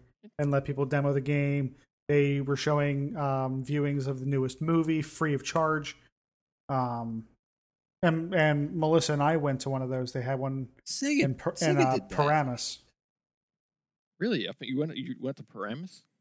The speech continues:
Speaker 1: I don't think you understand how much, what I, exactly I would do for some of this stuff.
Speaker 2: <laughs> Well, clearly, you drove to Paramus.
Speaker 1: Yeah, yeah, I did, and had a really good day.
Speaker 2: I,
Speaker 1: But,
Speaker 2: I've
Speaker 1: um,
Speaker 2: driven up there too. It's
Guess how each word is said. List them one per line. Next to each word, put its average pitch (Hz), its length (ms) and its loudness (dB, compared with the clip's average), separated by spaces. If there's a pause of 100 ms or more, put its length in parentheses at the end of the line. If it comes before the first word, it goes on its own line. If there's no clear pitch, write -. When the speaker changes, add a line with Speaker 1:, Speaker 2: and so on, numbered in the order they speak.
(1400)
Speaker 1:
I 165 180 0
don't 170 360 2
think 156 220 0
you 156 100 2
understand 139 520 0
how 131 100 0
much, 131 240 -4
what 160 380 0
I, 160 140 4
exactly 143 600 2
I 139 120 2
would 135 140 0
do 135 180 0
for 127 140 -8
some 123 220 -6
of 120 60 -4
this 120 160 -6
stuff. 139 400 -8
Speaker 2:
<laughs> - 100 -14
Well, 139 460 0
clearly, 180 500 4 (280)
you 147 80 4
drove 156 240 4
to 180 80 0
Paramus. 165 760 2 (1080)
Speaker 1:
Yeah, 247 260 8 (280)
yeah, 185 160 10
I 202 80 10
did, 220 260 8
and 156 220 -2
had 202 140 6
a - 20 6
really 220 200 8
good 214 120 4
day. 214 220 6
Speaker 2:
I, - 180 0
Speaker 1:
But, 151 140 8
Speaker 2:
I've 151 80 8
Speaker 1:
um, 147 80 8
Speaker 2:
driven 147 160 4
up 139 100 -2
there 143 140 4
too. 165 240 2
It's - 420 -4